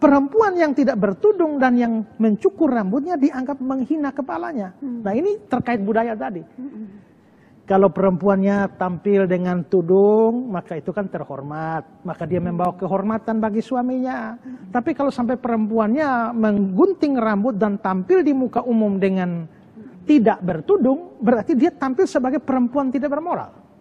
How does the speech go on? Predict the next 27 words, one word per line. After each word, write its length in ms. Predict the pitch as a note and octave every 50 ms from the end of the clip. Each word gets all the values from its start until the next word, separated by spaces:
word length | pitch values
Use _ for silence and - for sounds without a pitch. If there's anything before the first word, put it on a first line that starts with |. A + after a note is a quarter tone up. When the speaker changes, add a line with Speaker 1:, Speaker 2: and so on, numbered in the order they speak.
| - - - - G#3+ F#3+ F#3
Speaker 1:
Dia 160 | G#3 D4+ D4
tampil 320 | F4 D#4 C#4+ C4+ - F4+ -
seperti 320 | - C#4+ - C#4+ A3+ D4
pelacur. 500 | B3 - D4 D#4 D4+ D#4 - - D#3+ - E3
Dan 240 | D#3+ F#3+ A3+ G#3+ G#3+ - - - - - - B3
bukankah 500 | D#4 C#4+ - - C#4+ C4+ B3 - B3 B3 D#4
itu 400 | D4+ - - - A#3+ A3 G#3+ G3 - - - - - - - _ _ _
sama 380 | - - - C#4 C4+ B3 B3
dengan 400 | A#3 F#3 A3 A3 G#3+ G#3+ G#3 G3 F#3+ - - - - - - - - -
membawa 640 | - A3+ B3 A#3+ A3+ G#3 A#3 A#3+ B3 A#3+ A3+ G#3+ -
ketidakhormatan 1300 | - G#3+ - - C#4+ C4 F#3+ A3 - - - G#3 G#3+ G#3+ G#3+ C4 D#4 D4+ - - A#3 A3 G3+ F#3 F3
bagi 640 | E3+ G3 G3+ E3 D3+ F#3+ F#3+ F#3 F3 E3 D#3+ D#3+ D#3 D3+ C#3+ - - - _ _ _ _ - - - - - -
kepalanya, 720 | - G#3+ - - A3+ C4+ C4+ C#4 C#4+ C4+ B3+ B3 G#3+ G3+
yakni 260 | A3 G3+ - G3+ F#3+
suaminya, 640 | F3+ - - G#3 F#3 F3+ A3+ F4 F#4+ D4 A#3 B3 A#3 - - A#3+ A3+
dan 180 | A#3+ D#4+ D#4 C#4
katanya 320 | D#4+ - D#4+ F4+ F4+ E4
dia 60 | F#4+ F4
mempermalukan 680 | F4+ E4 - - D#4 D4+ D4 D4 C#4+ D4 - D#4 C#4+
suami 460 | A#3 - E4+ F4+ F4+ D#4+ C#4 C4+ C4 - - - - -
dengan 320 | - - C4 B3 B3+ B3 A#3+
tampil 400 | A3 A#3+ G#3+ G3+ F#3+ G#3 F#4+ -
seperti 480 | - - C#4 - - C#4+ - D#4 E4
itu 160 | - - C4
di 80 | A3 B3
muka 240 | A#3+ A3+ F#3 - G#3+
umum, 400 | F4+ G4+ A4 G#4 E4 D4+ D4+